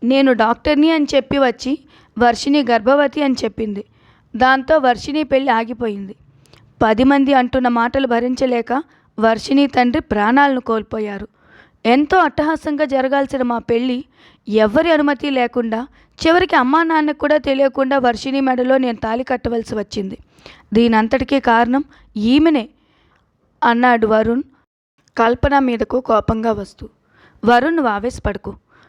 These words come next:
ఇటువంటి పని కల్పన చేసిందంటే నమ్మలేకపోతున్నాను. కానీ నువ్వు తన మీద అరవటం వల్ల లాభం లేదు.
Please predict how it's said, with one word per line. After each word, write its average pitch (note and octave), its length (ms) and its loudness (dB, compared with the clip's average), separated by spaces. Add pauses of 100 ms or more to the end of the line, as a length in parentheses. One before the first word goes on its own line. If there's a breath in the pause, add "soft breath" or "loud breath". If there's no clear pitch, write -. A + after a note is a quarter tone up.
(160 soft breath)
ఇటువంటి D4 340 2
పని D4 200 2
కల్పన D4 420 0 (100)
చేసిందంటే C4 580 -2
నమ్మలేకపోతున్నాను. G#3+ 1000 -4 (180)
కానీ C#4+ 280 4
నువ్వు C#4 220 0
తన A#3 220 -4
మీద A#3+ 240 -2
అరవటం C4 380 2
వల్ల A#3+ 200 0
లాభం A3+ 380 0
లేదు. G3+ 280 -6